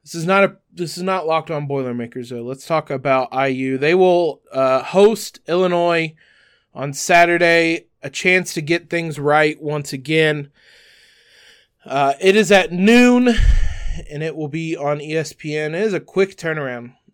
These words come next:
Uh, that was a late game that they played on Wednesday. I just don't know the reason for having such a quick turnaround. Even just, the game can be on Saturday all the same, but why not play it at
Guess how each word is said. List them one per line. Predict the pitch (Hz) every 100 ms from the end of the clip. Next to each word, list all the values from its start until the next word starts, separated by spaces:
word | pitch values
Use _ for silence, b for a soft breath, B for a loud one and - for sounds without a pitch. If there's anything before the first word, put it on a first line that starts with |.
| -
Uh, | 131 131 131
that | 180 269
was | 180
a | 143
late | 143 165 214 147
game | 156 160 151
that | 139 135
they | 147
played | 143 151 143 143
on | 135 139
Wednesday. | 135 139 139 - 139 135 131 - _ _ _ _ _ _ _ _
I | 190
just | 233 254
don't | 262 233 175
know | 175 190 196 202
the | 185 175
reason | 151 175 180 202 196
for | 185
having | 151 156 175 165
such | 175 165
a | 147
quick | 170 160
turnaround. | 156 147 165 165 170 170 -
Even | - 202 220 208
just, | 175 180 170 - _ _ _ _ b b b b
the | -
game | 156 208 285
can | - 185
be | 160
on | 208 139
Saturday | - 151 175 143 139
all | 139 147
the | 139
same, | - 151 151
but | 135 131
why | 131 165
not | 190 180
play | - 175 170
it |
at | 160 151 135